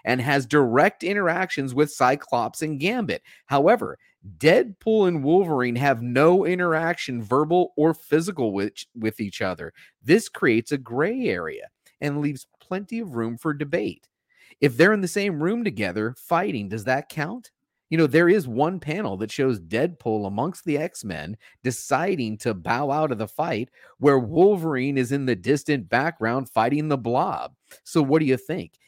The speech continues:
Is this the first meeting? If you were in a room with twenty people and Todd McFarlane, and you didn't speak or interact with Todd,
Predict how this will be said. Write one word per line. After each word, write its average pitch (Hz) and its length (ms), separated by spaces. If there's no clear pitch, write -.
Is 123 240
this 123 260
the 127 140
first 127 400
meeting? 131 440
If 131 240
you 143 540
were 147 160
in 170 140
a 165 60
room 135 360
with 104 240
twenty 180 460
people 127 640
and 107 200
Todd 147 340
McFarlane, 175 760
and 156 160
you 202 140
didn't 285 240
speak - 440
or 139 140
interact 175 460
with 120 160
Todd, 147 400